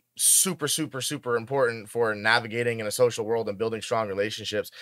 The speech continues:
it gets easier as you do it, uh, like, with the same person. Uh, like, with my three close, or with my two closest friends,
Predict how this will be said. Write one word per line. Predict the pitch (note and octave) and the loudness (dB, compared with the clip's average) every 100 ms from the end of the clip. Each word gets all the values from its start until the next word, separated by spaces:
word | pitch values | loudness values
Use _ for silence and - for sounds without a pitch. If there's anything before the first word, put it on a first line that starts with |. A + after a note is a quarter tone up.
| - | -12
it | A#2 | -2
gets | D3+ D3 | 0 0
easier | D3+ E3+ E3 B2+ | -2 -2 2 6
as | A#2+ A#2+ | 6 4
you | G2 | 0
do | F2 G#2+ | -4 -4
it, | C2+ - _ - - | -4 -10 _ -20 -8
uh, | - G#2+ G2 F#2+ E2+ G#2+ | 2 2 4 2 2 0
like, | B2+ B2+ | 2 2
with | A2+ B2 | 2 -6
the | A#2+ | -2
same | - B2 G2+ | -2 -2 -2
person. | A2+ G#2+ F2+ - - - _ | -4 -4 -6 -12 -20 -20 _
Uh, | A2 G#2+ G2 | 2 2 2
like, | A#2 A2+ | 0 0
with | C3+ A#2 | -4 -2
my | C3+ C#3 | 2 2
three | B2+ - C#3 C3+ | 0 -4 -4 -4
close, | - C3+ A#2+ | 0 0 2
or | B2 | 2
with | B2 A#2 | 2 -2
my | C3+ | -2
two | B2+ D#3 | -2 0
closest | D3+ A#2+ A#2 | 0 0 -2
friends, | - C3+ G#2+ G2+ | 2 2 2 -6